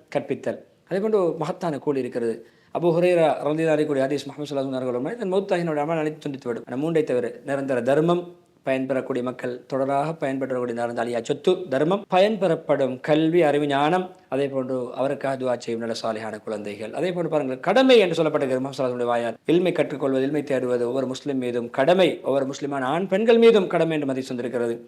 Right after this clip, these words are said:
எனவே உலமாக்கள், அஹ், சொல்லியிருக்கார்கள், அது சில இல்முகள் கட்டாயம் படிக்க வேண்டிய ஃபர்து ஆயும், சிலது ஃபர்து கிஃபாயா, கொஞ்சம் பேர் படித்தால் போதும். எனவே எப்படி ஒரு துறையிலே தேர்ச்சி பெறுவது என்பது, ஒரு துறையிலே நிபுணத்துவம் பெறுவது என்பது துறை சார்ந்தவர்களை தேவை. அந்த துறையிலே குறிப்பிட்ட,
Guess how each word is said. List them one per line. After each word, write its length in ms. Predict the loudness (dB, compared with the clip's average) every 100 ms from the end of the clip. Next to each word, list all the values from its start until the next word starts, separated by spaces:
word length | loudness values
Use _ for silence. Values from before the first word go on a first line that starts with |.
| _ -2
எனவே 180 | 4
உலமாக்கள், 540 | 6 4 2 -2 -6 -8
அஹ், 240 | -4 -2 -2 -2
சொல்லியிருக்கார்கள், 540 | -2 0 -2 -4 -8 -12
அது 300 | -8 -8 -8 -14 -20
சில 220 | 0 6 6
இல்முகள் 320 | 6 2 0
கட்டாயம் 320 | 0 0 0
படிக்க 260 | -2 -2 -2
வேண்டிய 220 | 0 0
ஃபர்து 180 | 0 0
ஆயும், 140 | -2 -4
சிலது 220 | -4 -2
ஃபர்து 260 | -4 -4
கிஃபாயா, 320 | -6 -4 -4 -4
கொஞ்சம் 260 | -6 -6
பேர் 140 | -6 -6
படித்தால் 300 | -6 -6 -4
போதும். 320 | -4 -4 -10 -20 -8 4
எனவே 240 | 6 8
எப்படி 360 | 6 4 6 8
ஒரு 160 | 6
துறையிலே 460 | 6 6 8 6 4
தேர்ச்சி 400 | 6 6 6 6
பெறுவது 260 | 8 10
என்பது, 440 | 8 4 0 -4 -18 _ -4
ஒரு 140 | -2
துறையிலே 380 | 4 6 6 4
நிபுணத்துவம் 400 | 2 4 4 6
பெறுவது 200 | 8 8
என்பது 380 | 6 4 2 2
துறை 200 | 6 6
சார்ந்தவர்களை 440 | 6 4 4 4
தேவை. 180 | 2 2
அந்த 160 | 2
துறையிலே 440 | 2 2 2 0 -2
குறிப்பிட்ட, 680 | 2 2 2 2 2 2